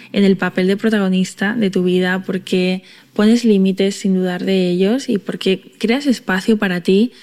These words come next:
en tu calendario y, y das valor a aquello que eliges hacer por ti, mostrándote cada día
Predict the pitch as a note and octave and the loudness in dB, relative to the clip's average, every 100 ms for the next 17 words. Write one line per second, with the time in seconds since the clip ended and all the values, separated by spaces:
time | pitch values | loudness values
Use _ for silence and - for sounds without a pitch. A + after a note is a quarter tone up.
0 | - - - G3+ F#3+ F#3 F3+ F3+ F3 F#3 | -20 -10 -2 0 0 0 0 0 0 0
1 | G3 C4 - F#3+ F3+ F3+ F#3+ F3+ F#3 A#3+ | 0 0 -2 -2 -2 -2 -4 -2 -2 0
2 | G#3 G#3 G3 F3 F#3 F#3 G3 F#3+ F#3 G3 | 2 0 -2 -4 -2 0 2 0 0 -2
3 | G#3 - - - F3+ F#3 G3+ G3 G3 C4 | -6 -6 -10 -8 -8 -4 -4 0 2 4
4 | G3+ - F3+ F3+ F#3 A3 B3 - - _ | 2 0 -4 -2 0 -2 -4 -12 -20 _
5 | - F3 F3 G3+ | -8 -2 2 2